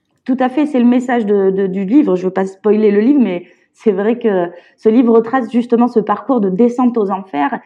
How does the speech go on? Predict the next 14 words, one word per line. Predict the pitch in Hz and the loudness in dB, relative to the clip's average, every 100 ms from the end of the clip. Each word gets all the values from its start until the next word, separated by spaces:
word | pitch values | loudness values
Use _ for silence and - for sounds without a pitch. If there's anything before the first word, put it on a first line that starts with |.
| _ _ _ | _ _ _
et, | - 202 233 | 0 4 4
euh, | 202 185 185 180 180 175 - | 2 0 -2 -2 -4 -6 -2
et | 202 | 0
les | 214 208 226 | 2 2 4
éléments | 233 233 254 | 4 4 2
qui | 269 214 | 0 -2
nous | 202 196 190 185 185 - - 208 220 | -6 -6 -8 -10 -12 -14 -6 -2 0
ont | 269 | 2
permis | 285 247 262 | 2 2 2
de | 233 | 2
créer | 226 - 240 254 | 0 0 0 2
une | 220 208 202 | 0 -2 0
vie | 240 269 | 2 2
familiale | 233 226 220 240 247 | 0 -2 -2 -2 -2